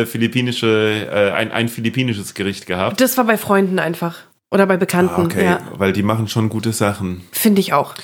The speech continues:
Speaker 1: Es gibt so eine spezielle, die haben eine ganz spezielle Art, äh, äh, Spaghetti Bolognese zu machen, nämlich, äh, die, die ist dann irgendwie süß-sauer.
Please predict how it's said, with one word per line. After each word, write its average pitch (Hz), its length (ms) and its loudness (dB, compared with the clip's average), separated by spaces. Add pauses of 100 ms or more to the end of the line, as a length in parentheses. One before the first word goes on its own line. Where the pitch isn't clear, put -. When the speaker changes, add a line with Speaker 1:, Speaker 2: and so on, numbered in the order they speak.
(200)
Speaker 1:
Es - 100 -10
gibt 120 140 0
so - 80 0
eine 117 140 4
spezielle, 117 500 2
die 117 140 4
haben 120 80 4
eine 120 100 2
ganz 120 160 0
spezielle 113 540 0
Art, 104 500 -2
äh, 92 1080 2
äh, 76 60 -6
Spaghetti 101 440 -2
Bolognese 110 640 2
zu - 160 -2
machen, 101 320 0
nämlich, 98 600 0
äh, 95 680 2
die, 90 500 0
die 98 180 0
ist - 180 -4
dann 95 100 2
irgendwie 92 280 2
süß-sauer. 95 760 0